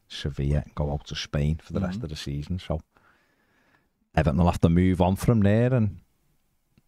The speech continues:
Speaker 1: that's just the way it is, isn't it? We'll
Speaker 2: Yeah.
Speaker 1: go for some players who'll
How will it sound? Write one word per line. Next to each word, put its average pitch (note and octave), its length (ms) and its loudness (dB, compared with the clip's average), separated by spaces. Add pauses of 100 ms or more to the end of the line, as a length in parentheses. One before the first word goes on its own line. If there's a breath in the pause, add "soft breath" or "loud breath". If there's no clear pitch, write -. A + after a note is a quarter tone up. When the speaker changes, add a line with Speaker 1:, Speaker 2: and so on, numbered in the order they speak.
(500)
Speaker 1:
that's - 160 -6
just - 140 -4
the F#2+ 80 2
way E2 140 6
it D#2+ 80 4
is, B2 140 4
isn't C3 160 4
it? D3+ 140 0 (320)
We'll F#2 100 2
Speaker 2:
Yeah. - 60 -2
Speaker 1:
go G#2 140 4
for G2+ 140 0
some G#2+ 260 4
players F2+ 360 2
who'll F2 180 2